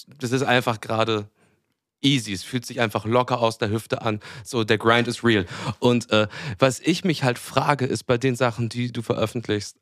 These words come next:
ähm, was sind die verbotenen Memes oder wie wir sagen,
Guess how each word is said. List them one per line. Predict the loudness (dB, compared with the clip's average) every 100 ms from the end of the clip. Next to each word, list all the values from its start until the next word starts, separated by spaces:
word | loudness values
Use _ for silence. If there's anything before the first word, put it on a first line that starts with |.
| 0
ähm, | 2 2 0 _ -18 -18 _
was | 0 0 0
sind | -2 0
die | 0
verbotenen | 2 2 4 0 0 0 0 -2 -4 -8 -2
Memes | 2 2 0
oder | -2
wie | 0 2
wir | 0
sagen, | 2 2 2